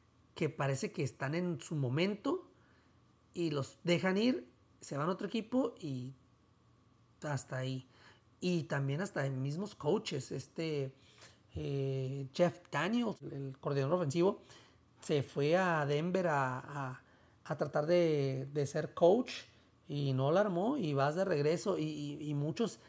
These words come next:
se han ido y que, que vienen de la escuela del Belichick y otros lugares y no la han armado. Entonces,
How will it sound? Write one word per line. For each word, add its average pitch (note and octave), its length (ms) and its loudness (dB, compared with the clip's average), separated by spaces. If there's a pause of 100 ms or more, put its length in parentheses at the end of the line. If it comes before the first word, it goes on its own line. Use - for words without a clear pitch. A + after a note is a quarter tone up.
se - 220 -4
han D#3 140 -2
ido A#3 420 4
y C#3 400 -6 (360)
que, C#3 180 0 (260)
que D3 120 -2
vienen D3 200 0
de G#3 80 4
la E3+ 60 6
escuela F3+ 240 4
del G3+ 100 8
Belichick F3 380 2
y D#3 40 2
otros F3 180 -2
lugares F3 320 4
y C#3 140 -2
no C#3 460 2
la G#3 100 2
han A3 60 -2
armado. G#3+ 420 -2
Entonces, F3+ 420 0